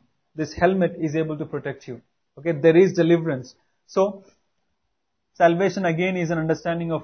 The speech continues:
what God has done for us. It is a spiritual reality, but understanding what God has done for you is going to give you the application. And then finally, the one thing you see here is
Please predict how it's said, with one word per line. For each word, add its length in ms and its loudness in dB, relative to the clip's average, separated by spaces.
what 220 -4
God 180 2
has 120 -2
done 300 -6
for 200 0
us. 220 -4
It 120 -16
is 140 -4
a 20 -14
spiritual 380 -4
reality, 540 -2
but 320 0
understanding 540 -4
what 180 0
God 200 2
has 100 -4
done 200 -8
for 140 -10
you 380 -4
is 180 -4
going 280 -2
to 100 -2
give 220 -4
you 80 0
the 100 -2
application. 640 -6
And 160 -4
then 140 -4
finally, 560 0
the 160 0
one 240 2
thing 140 -6
you 100 -2
see 240 -8
here 220 0
is 160 -4